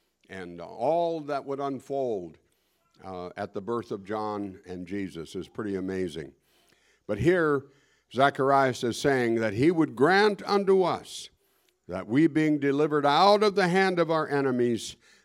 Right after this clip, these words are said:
might serve him without fear. And he goes on and, and qualifies it and describes what that service is gonna be like. "In holiness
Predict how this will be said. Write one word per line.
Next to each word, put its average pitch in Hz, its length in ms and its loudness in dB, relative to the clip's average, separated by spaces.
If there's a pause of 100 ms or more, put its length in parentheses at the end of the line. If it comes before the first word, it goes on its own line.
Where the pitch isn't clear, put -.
might 104 240 -8
serve 165 680 -4
him 120 680 -4 (440)
without 101 380 -2
fear. 85 400 -6 (1080)
And 90 100 -6
he 107 60 -2
goes 127 280 2
on 135 240 2
and, 113 280 -4
and 107 220 -6
qualifies 110 680 -2
it 104 160 -4
and 90 120 -10
describes 107 640 -2
what 107 200 -2
that 113 200 -4
service 117 540 -4 (260)
is 98 120 -8
gonna 117 220 -2
be 120 200 0
like. 101 260 -2 (420)
"In 113 160 -2
holiness 135 840 -2